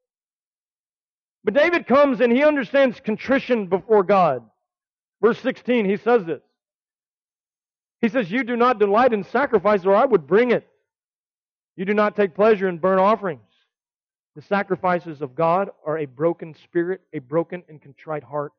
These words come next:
O God, you will not despise. Contrition before a holy God.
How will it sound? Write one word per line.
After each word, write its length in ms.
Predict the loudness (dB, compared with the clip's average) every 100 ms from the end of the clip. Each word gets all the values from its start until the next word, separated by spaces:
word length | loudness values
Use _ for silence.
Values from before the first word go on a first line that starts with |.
| -20
O 80 |
God, 320 | -6 -4 -4 -12 _ _ _
you 320 | -10 -10 -10 _ _
will 360 | -6 -4 -4 -6 _ _ _
not 300 | -10 -8 -10 _ _ _ _ _
despise. 440 | -20 -20 -20 -20 _ _ _ _ _ _ _ _ _ _ _ _ _ _ _ _ _ _ _ _
Contrition 560 | -8 -4 -4 -6 -16 _ _ _ _ _ _ _ _ _ _ _ _
before 320 | -4 0 0
a 60 | 2
holy 280 | -2 -2
God. 440 | -2 -2 -2 -4